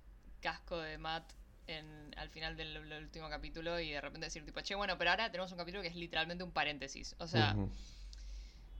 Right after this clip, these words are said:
Speaker 1: igual me gustó el capítulo, <laughs> como que parece que lo estoy regiteando, pero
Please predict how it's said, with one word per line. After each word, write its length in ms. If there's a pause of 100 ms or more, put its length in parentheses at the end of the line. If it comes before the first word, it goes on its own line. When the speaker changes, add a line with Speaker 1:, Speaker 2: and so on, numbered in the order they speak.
(600)
Speaker 1:
igual 220
me 80
gustó 180
el 60
capítulo, 360
<laughs> 480
como 160
que 80
parece 200
que 60
lo 40
estoy 160
regiteando, 600
pero 160